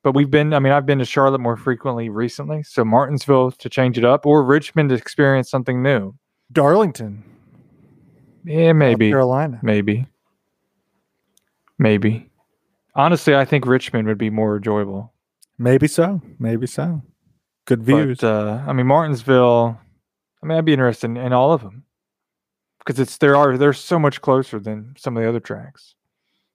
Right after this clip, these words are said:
Speaker 1: I mean, V I,
Speaker 2: Yeah.
Speaker 1: V I R and Martinsville are very similar distance for, for us.
Speaker 2: Right. Yeah, that's
Speaker 1: So.
Speaker 2: true. If you're in North Carolina, you have some options.
Speaker 1: Yes. Oh, yeah. It's a
Speaker 2: Um,
Speaker 1: great place for racing.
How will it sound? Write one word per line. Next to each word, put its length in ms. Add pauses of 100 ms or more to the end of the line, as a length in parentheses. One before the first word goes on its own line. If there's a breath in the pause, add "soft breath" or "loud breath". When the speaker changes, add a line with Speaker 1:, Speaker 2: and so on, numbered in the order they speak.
Speaker 1:
I 60
mean, 200
V 180
I, 80
Speaker 2:
Yeah. 40
Speaker 1:
V 220
I 120
R 220
and 80
Martinsville 560
are 40
very 360 (200)
similar 380
distance 400
for, 220 (100)
for 180
us. 280 (100)
Speaker 2:
Right. 340 (220)
Yeah, 160
that's 200
Speaker 1:
So. 60
Speaker 2:
true. 200
If 120
you're 120
in 80
North 180
Carolina, 380
you 140
have 140
some 240
options. 640 (120)
Speaker 1:
Yes. 440
Oh, 140
yeah. 80
It's 60
a 40 (200)
Speaker 2:
Um, 40
Speaker 1:
great 160
place 180
for 140
racing. 320